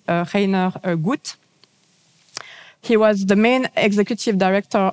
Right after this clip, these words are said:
of, uh, Credit Suisse around the, the end of the, uh, the seventies. And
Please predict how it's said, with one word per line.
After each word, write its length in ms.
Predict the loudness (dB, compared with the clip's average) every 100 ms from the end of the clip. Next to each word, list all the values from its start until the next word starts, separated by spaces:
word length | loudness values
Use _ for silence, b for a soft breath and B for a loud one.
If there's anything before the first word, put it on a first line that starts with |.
| 0
of, 260 | -2 -2
uh, 100 | -4
Credit 340 | -4 -2 0 -2
Suisse 480 | -2 -4 -4 -6 -4
around 420 | 0 0 2 0
the, 180 | 0 -2
the 240 | -2 -2
end 100 | -2
of 160 | -2 -4
the, 240 | -4 -4 -4
uh, 240 | -4 -4
the 100 | -4
seventies. 640 | -6 -6 -6 -6 -8 -12 -14 B B B B B B B -4
And 420 | 0 2 2 0